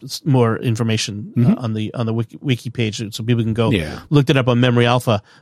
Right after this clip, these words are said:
Speaker 1: But, um, yeah, I read a lot of those
Speaker 2: Mm-hmm.
Speaker 1: James Blish ones, the original novels from that time. I was big into
Speaker 2: Mm-hmm.
Speaker 1: Star Trek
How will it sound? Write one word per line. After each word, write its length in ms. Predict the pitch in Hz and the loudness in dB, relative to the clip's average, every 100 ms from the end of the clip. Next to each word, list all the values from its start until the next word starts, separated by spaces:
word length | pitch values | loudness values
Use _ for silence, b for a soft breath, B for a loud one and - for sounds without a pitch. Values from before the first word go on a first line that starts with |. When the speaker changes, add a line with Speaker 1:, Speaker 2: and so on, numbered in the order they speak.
| _ | _
Speaker 1:
But, 260 | 135 117 - | 0 0 2
um, 280 | 117 113 117 | 2 2 0
yeah, 200 | 156 156 | 2 4
I 100 | 165 | 4
read 280 | 254 208 180 | 6 6 6
a 60 | 160 | 4
lot 400 | 123 123 135 143 | 4 4 4 4
of 100 | 120 | 4
those 640 | 120 117 113 107 - - | 4 4 2 -2 -6 -2
Speaker 2:
Mm-hmm. 280 | 131 190 247 | 2 2 2
Speaker 1:
James 340 | - 117 107 | 0 0 0
Blish 360 | - 156 151 - | 0 2 2 2
ones, 580 | 147 139 135 135 127 - | 2 4 4 2 0 0
the 140 | 117 | 0
original 440 | 113 156 156 160 | 4 4 4 4
novels 600 | 143 135 131 127 127 127 - | 4 4 2 4 4 4 2
from 120 | 131 | 0
that 160 | 120 117 | 2 2
time. 300 | 131 123 120 B B | 2 2 0 B B
I 80 | 160 | 2
was 140 | 160 | 2
big 220 | 120 151 131 | 4 4 4
into 320 | 120 117 110 | 4 4 2
Speaker 2:
Mm-hmm. 340 | - 190 214 139 | -2 -12 -2 2
Speaker 1:
Star 200 | 214 120 | 2 2
Trek 180 | 127 | 0